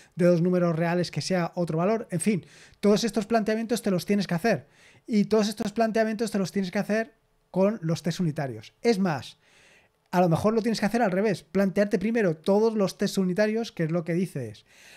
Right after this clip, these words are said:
las respuestas que se van a generar a cada una de las entradas y en función de eso generar el código.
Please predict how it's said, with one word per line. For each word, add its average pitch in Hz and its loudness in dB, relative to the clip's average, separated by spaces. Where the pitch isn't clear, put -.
las 190 0
respuestas 202 0
que 185 -4
se 170 -2
van 185 -2
a 185 0
generar 196 0
a 160 -4
cada 185 2
una 196 0
de 156 -2
las 170 0
entradas 208 -4
y 190 2
en 180 4
función 208 2
de 190 2
eso 240 -4
generar 180 0
el 139 -2
código. 135 -6